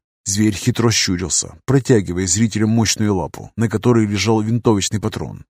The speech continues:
Чуть ниже короткая надпись: «Побежишь, умрёшь уставшим». Из джипа, сдёргивая с лица косынку, выпрыгнул молодой парень,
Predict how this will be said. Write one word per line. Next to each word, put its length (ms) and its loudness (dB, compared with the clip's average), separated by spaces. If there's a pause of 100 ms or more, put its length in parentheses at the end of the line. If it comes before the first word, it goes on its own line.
(140)
Чуть 260 -2
ниже 300 -2
короткая 480 2
надпись: 500 -6 (200)
«Побежишь, 560 0 (120)
умрёшь 400 2
уставшим». 640 -4 (380)
Из 180 4
джипа, 480 0
сдёргивая 480 2
с 100 0
лица 240 0
косынку, 520 0
выпрыгнул 440 2
молодой 380 2
парень, 400 -12